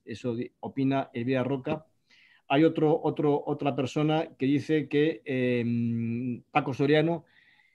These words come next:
en España, es un tema más bien de tipo académico, hay diecisiete modelos educativos distintos. Hoy los jóvenes españoles ignoran y a la vez desprecian la historia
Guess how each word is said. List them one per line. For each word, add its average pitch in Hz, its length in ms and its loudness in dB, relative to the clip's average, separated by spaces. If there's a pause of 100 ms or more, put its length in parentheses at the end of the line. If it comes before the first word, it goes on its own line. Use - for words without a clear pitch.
(140)
en 135 140 0
España, 190 580 2
es 139 120 -8
un 151 100 -2
tema 147 260 2
más 139 180 2
bien 135 200 2
de 120 100 0
tipo 131 460 -2
académico, 147 520 2
hay 156 60 8
diecisiete 151 760 4
modelos 156 480 6
educativos 143 680 2
distintos. 160 720 -2 (440)
Hoy 160 120 4
los 180 180 4
jóvenes 175 440 4
españoles 165 800 2
ignoran 165 720 4
y 135 140 0
a 139 40 2
la 135 140 4
vez 160 320 2
desprecian 151 560 0
la 139 60 2
historia 160 640 4